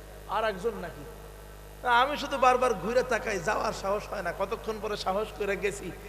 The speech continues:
দেখি ও আমার দেখে দাঁড়াইছে। "এ কি ভাই, কি, কি খবর?" আমারে কয়। আমি বললাম,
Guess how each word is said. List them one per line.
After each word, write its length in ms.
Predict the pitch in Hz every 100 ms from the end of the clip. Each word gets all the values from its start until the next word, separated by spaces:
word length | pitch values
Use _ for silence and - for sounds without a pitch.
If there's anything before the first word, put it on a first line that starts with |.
| -
দেখি 200 | 202 208 202
ও 200 | 196 226
আমার 260 | 208 196
দেখে 240 | 185 180 180
দাঁড়াইছে। 480 | 175 170 160 - 143 - -
"এ 60 | - -
কি 100 | 214
ভাই, 200 | 196 214
কি, 140 | - 190
কি 80 | 202 -
খবর?" 240 | 208 202 196 -
আমারে 260 | 180 180 156
কয়। 120 | 147 - - - - - - - - - -
আমি 160 | 196
বললাম, 260 | 208 226 226